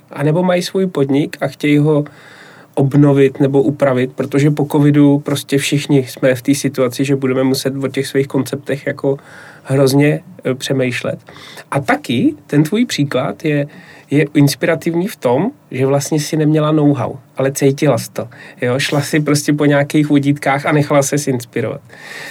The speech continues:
Takže, eh, já ti strašně moc děkuju, protože, eh, tenhle ten díl je úžasný v tom, jaká to je inspirace pro, eh, mnoho a mnoho, eh, gastronomů, restauratérů v Čechách,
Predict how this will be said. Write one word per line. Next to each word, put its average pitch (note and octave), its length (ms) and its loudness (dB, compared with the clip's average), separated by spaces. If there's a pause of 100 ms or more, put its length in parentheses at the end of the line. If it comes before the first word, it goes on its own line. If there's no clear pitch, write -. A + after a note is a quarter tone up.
(120)
Takže, B2+ 360 0
eh, C3 1160 0 (200)
já B2 220 -4
ti D3+ 160 -2
strašně C#3 380 -2
moc G#3 180 0
děkuju, C#3 520 -4 (200)
protože, D3 580 0 (320)
eh, B2 120 -4
tenhle G3+ 340 0
ten F#3 220 0
díl B2 420 0
je C#3 200 -4
úžasný D3 520 0
v D3 80 -8
tom, C3 360 -4 (300)
jaká C3+ 580 0
to C3+ 100 0
je C3 60 2
inspirace B2 880 -2 (140)
pro, A#2 320 -2 (540)
eh, - 40 -16 (300)
mnoho D#3+ 720 6
a D#3+ 40 0
mnoho, C#3+ 540 2
eh, C3+ 300 -2
gastronomů, C3+ 760 2
restauratérů C3+ 600 2
v C#3+ 80 -6
Čechách, A#2+ 400 -4